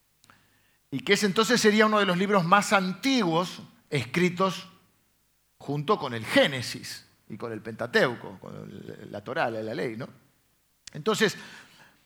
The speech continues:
si fuese que lo escribió Job, estamos hablando de mil cuatrocientos años antes de Cristo.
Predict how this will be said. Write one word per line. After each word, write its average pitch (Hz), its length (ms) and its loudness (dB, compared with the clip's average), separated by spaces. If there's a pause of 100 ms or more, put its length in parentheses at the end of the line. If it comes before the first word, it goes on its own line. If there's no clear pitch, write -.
(340)
si - 240 -4
fuese 247 400 4
que 208 100 6
lo 190 80 2
escribió 190 360 2
Job, 294 280 8
estamos 190 380 0
hablando 190 300 4
de 170 80 2
mil 202 500 -2
cuatrocientos 170 880 -2
años 143 320 -2
antes 127 240 -6
de 104 140 -8
Cristo. - 340 -16